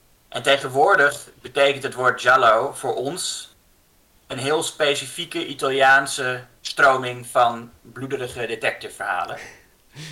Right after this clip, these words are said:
Speaker 2: Mooi
Speaker 1: In
Speaker 2: hoe dat
Speaker 1: Italië
Speaker 2: helemaal vervangen is, ja. Ja.
Speaker 1: Ja, in, in, in, in Italië heet nog steeds gewoon elk spannend verhaal een giallo. Eh, en elke horrorfilm in Italië zeggen ze giallo tegen Halloween, weet je wel.
Speaker 2: Hmm.
Speaker 1: Maar,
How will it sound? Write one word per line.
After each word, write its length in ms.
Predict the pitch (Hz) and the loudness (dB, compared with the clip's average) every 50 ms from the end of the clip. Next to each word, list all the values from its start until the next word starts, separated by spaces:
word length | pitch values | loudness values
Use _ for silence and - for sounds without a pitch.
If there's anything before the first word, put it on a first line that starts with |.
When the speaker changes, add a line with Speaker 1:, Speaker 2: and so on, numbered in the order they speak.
| 117 - - - - - _ _ - 143 156 151 135 113 - _ | -18 -18 -14 -14 -14 -14 _ _ -20 -18 -18 -18 -18 -20 -18 _
Speaker 2:
Mooi 220 | - 101 104 104 | -6 -2 -2 -2
Speaker 1:
In 60 | 107 | 0
Speaker 2:
hoe 100 | 104 104 | -2 0
dat 100 | - - | 2 4
Speaker 1:
Italië 240 | - 147 - - - | 6 6 6 6 4
Speaker 2:
helemaal 220 | 95 - - - - | 2 0 0 0 -2
vervangen 420 | - 190 - 185 190 196 190 92 | -6 -8 -6 -6 -6 -6 -6 -8
is, 120 | 90 - | -10 -10
ja. 160 | - 95 92 90 113 113 _ _ | -10 -10 -10 -10 -12 -16 _ _
Ja. 140 | - 101 92 - - _ _ | -14 -12 -12 -12 -16 _ _
Speaker 1:
Ja, 360 | - 147 135 117 - - - | -6 0 2 2 2 2 0
in, 160 | - 139 139 147 | -4 -10 -10 -8
in, 120 | 151 156 151 | -10 -10 -8
in, 240 | 160 156 160 151 - | -10 -10 -10 -12 -12
in 160 | - 170 160 165 | -12 -12 -10 -10
Italië 440 | 165 - 165 165 - 320 220 214 | -4 2 4 6 6 6 4 2
heet 300 | 208 185 175 175 180 175 | 0 0 0 0 -2 -4
nog 140 | 180 170 - | -6 -8 -6
steeds 300 | - 185 180 175 175 - | -2 -2 -2 -2 -2 -6
gewoon 260 | - 165 160 156 156 | -6 -4 -2 -2 0
elk 260 | - - 156 160 156 - | 2 2 2 2 0 -4
spannend 340 | - - 160 147 139 131 | 0 2 2 4 4 0
verhaal 460 | - - 139 127 123 123 123 123 117 113 | -2 -2 2 4 4 6 6 4 2 0
een 80 | 117 117 | -4 0
giallo. 500 | 113 101 95 92 87 87 90 87 - - | 0 0 2 2 0 -2 -2 -6 -10 -12
Eh, 460 | - - 113 - - - - - 117 | -8 -8 -6 -2 0 -2 0 -2 -6
en 100 | 117 127 | -8 -6
elke 280 | 131 139 135 131 127 131 | -4 -4 -4 -4 -4 -6
horrorfilm 400 | 117 120 127 135 127 - 135 127 | -4 -2 -2 -2 -2 -2 -6 -6
in 80 | 131 127 | -8 -10
Italië 420 | 123 - 139 135 139 143 147 143 | 0 4 4 6 6 4 2 -2
zeggen 260 | 139 143 135 131 - | -2 -2 -2 -4 -4
ze 180 | - - 139 131 131 | -8 -8 -8 -8 -6
giallo 480 | 127 127 123 123 120 123 120 117 117 | 0 2 4 4 6 6 4 4 2
tegen 380 | 113 127 120 117 113 - 123 113 | 2 0 0 0 0 -2 -4 -4
Halloween, 600 | - 120 113 110 107 107 110 104 98 98 95 - | -4 -2 -2 -2 -4 -4 -8 -12 -12 -16 -18 -16
weet 160 | 95 98 - | -16 -16 -10
je 60 | - | -6
wel. 200 | 123 131 160 - - - | -6 -6 -6 -8 -12 -12
Speaker 2:
Hmm. 360 | - 131 156 147 107 98 95 - | -10 -6 -6 -6 -6 -8 -8 0
Speaker 1:
Maar, 300 | - 120 123 - - - | 2 4 4 4 0 -6